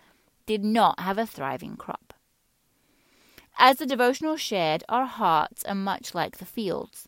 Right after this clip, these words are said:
We have to cultivate them first, before any seeds can grow. God wants to give us blessings in our lives,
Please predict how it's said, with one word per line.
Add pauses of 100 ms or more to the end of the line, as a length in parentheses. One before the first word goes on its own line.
(640)
We (100)
have
to
cultivate
them
first, (360)
before
any
seeds
can
grow. (1300)
God
wants
to
give
us
blessings
in
our
lives,